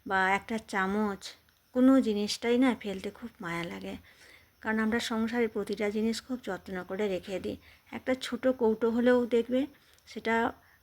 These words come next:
যত্ন করেই রেখে দিই, কিছু না কিছু তাতেও রাখা যায়। তাই মনে হয় অনেক সময়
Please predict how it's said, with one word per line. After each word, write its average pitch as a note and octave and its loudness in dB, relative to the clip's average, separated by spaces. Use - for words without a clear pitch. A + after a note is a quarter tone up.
যত্ন G#3 -2
করেই A#3 4
রেখে A3+ 4
দিই, B3 2
কিছু B3 -8
না C4+ 6
কিছু C4 -2
তাতেও A3+ 0
রাখা G3 -2
যায়। F#3 -4
তাই G#3 -2
মনে A3 2
হয় B3 4
অনেক A#3 2
সময় A#3+ 2